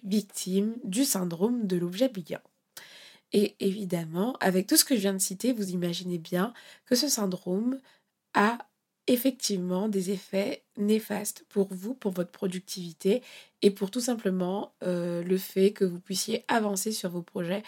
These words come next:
avancer sur ce qui vous tient à cœur. Premièrement,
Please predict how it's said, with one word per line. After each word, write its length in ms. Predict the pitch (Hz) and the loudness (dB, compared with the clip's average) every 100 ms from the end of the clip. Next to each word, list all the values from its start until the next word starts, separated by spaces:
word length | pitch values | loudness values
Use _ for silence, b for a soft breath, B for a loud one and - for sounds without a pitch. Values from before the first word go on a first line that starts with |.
| B B B | B B B
avancer 440 | 214 196 196 196 | 6 6 4 -2
sur 140 | 226 196 | -6 -6
ce 80 | - | -8
qui 140 | 208 | -8
vous 140 | 190 | -8
tient 280 | 190 208 208 | -4 -4 -4
à 140 | - 190 | -10 -14
cœur. 380 | - 190 190 _ B B B | -12 -12 -12 _ B B B
Premièrement, 840 | - 220 220 214 226 285 330 330 | 4 6 6 4 4 4 2 -2